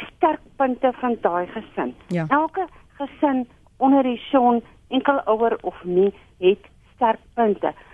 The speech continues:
Speaker 1: Fokus op die sterkpunte. Moenie sommer net besluit, omdat daai kind in 'n enkel ouer gesin groot word,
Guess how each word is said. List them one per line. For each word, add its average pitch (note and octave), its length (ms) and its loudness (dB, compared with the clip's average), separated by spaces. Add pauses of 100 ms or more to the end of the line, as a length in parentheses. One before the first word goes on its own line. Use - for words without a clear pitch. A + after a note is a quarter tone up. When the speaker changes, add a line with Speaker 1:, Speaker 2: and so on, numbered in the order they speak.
(360)
Speaker 1:
Fokus E4+ 360 0 (220)
op - 160 -12
die A#3 220 -4
sterkpunte. A3 840 -2 (2000)
Moenie D4+ 460 6
sommer D4 260 4
net C4+ 220 0
besluit, B3 440 0 (380)
omdat C4 360 0 (120)
daai A3+ 520 4
kind B3 260 -2
in A#3 140 0
'n - 80 -6
enkel A3+ 400 0
ouer G3+ 280 -2
gesin G#3+ 460 -2
groot G#3+ 300 0
word, G#3 240 0